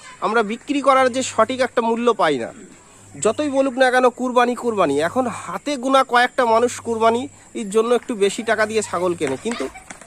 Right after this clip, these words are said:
যেভাবে আমাদের বেকার যুবক, উম, আহ, ছেলেরা যেভাবে, উম, আহ, বাইরের জাতের ছাগল নিয়ে ফার্ম করার চেষ্টা করছে বা করছে, কিন্তু ভবিষ্যতে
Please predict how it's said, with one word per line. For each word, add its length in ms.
যেভাবে 380
আমাদের 300
বেকার 440
যুবক, 380
উম, 160
আহ, 360
ছেলেরা 600
যেভাবে, 500
উম, 220
আহ, 400
বাইরের 340
জাতের 220
ছাগল 340
নিয়ে 160
ফার্ম 360
করার 300
চেষ্টা 280
করছে 320
বা 160
করছে, 520
কিন্তু 180
ভবিষ্যতে 640